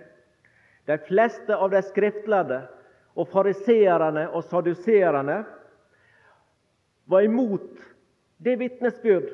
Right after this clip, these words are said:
som Peter, eh, ga. Ja, jeg vil si det på den måten at, eh, de fornekta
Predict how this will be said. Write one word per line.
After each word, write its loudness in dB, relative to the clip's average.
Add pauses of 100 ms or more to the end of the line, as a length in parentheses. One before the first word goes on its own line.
(280)
som -6
Peter, -4 (720)
eh, -6
ga. 0 (1000)
Ja, -2
jeg -2
vil -6
si -6
det -6
på -8
den -2
måten -6
at, -8
eh, -2 (1000)
de 0 (120)
fornekta -4